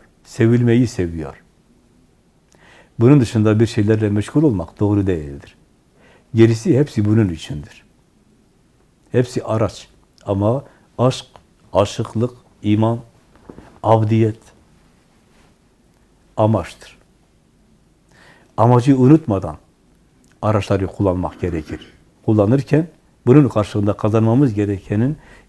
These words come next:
iman olduğunu, abdiyet olduğunu, aşk olduğunu,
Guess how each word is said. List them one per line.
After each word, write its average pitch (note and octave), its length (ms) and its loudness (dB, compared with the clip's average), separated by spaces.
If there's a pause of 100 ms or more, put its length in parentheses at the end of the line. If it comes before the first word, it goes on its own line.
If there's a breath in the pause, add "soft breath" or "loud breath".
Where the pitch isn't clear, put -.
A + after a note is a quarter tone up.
iman A#2 320 2
olduğunu, G#2+ 560 0
abdiyet A2+ 480 -2
olduğunu, G#2+ 380 0 (120)
aşk C3 320 -2
olduğunu, G#2+ 500 -2